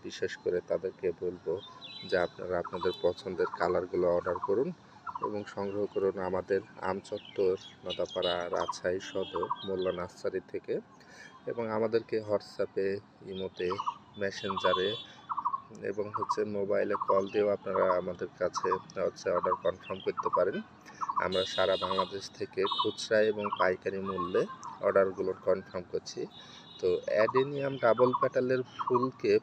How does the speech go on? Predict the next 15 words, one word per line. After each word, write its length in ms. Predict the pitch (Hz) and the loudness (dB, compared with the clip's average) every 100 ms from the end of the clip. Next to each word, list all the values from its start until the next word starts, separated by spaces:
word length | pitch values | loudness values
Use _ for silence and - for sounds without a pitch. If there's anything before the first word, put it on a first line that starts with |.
| - | 6
পরাগায়ন 520 | 110 113 113 113 117 | 6 6 6 2 0
করলে 380 | - 113 104 123 120 | -2 0 0 0 2
পরেও 300 | 107 110 143 139 - | 2 4 2 -2 -6
বীজই 420 | 113 127 - 127 98 | -4 -2 0 2 4
আসে, 320 | 82 - 135 - - - - - | 2 -2 -4 -6 -10 -6 -6 -6
সেই 300 | - - 123 117 | -4 2 2 0
বীজ 240 | 123 123 - - | -2 -4 -4 -10
থেকেও 220 | 120 123 | -6 -4
চারা 300 | - 101 95 | -2 2 2
তৈরি 260 | - 101 98 | 2 -2 -2
করতে 300 | 104 - 101 | -6 0 0
পারবেন। 280 | 117 147 | 2 -2
তবে 340 | 196 135 127 135 | 0 0 2 2
হচ্ছে 240 | 127 - | 0 2
ওই 120 | 127 | 0